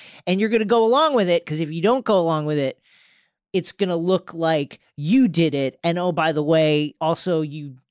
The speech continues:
were attempting to date, like, a high school junior or, and or senior as part of this. So it's, it's gonna look really, really bad for you.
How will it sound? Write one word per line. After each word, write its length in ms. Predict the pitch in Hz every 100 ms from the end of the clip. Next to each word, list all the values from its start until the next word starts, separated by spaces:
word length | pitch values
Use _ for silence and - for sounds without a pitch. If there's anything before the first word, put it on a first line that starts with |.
| _ - 147
were 300 | 139 139 - _
attempting 480 | 147 - 160 156 151
to 120 | 151
date, 360 | 123 156 147 -
like, 200 | 143 123
a 60 |
high 160 | 139 175
school 540 | - - 151 139 131
junior 600 | 123 113 156 151 139 135 135
or, 240 | 143 139
and 200 | 151 143
or 120 | 139 127
senior 640 | - 165 156 143 131 127 - - -
as 180 | 165 -
part 280 | - 156 143
of 80 |
this. 200 | 131 131
So 160 | - 143
it's, 140 | 139 156
it's 280 | 180 147
gonna 180 | 139 156
look 140 | 156 139
really, 280 | 165 214 196
really 200 | 175 156
bad 200 | 135 127
for 80 | 127
you. 160 | 101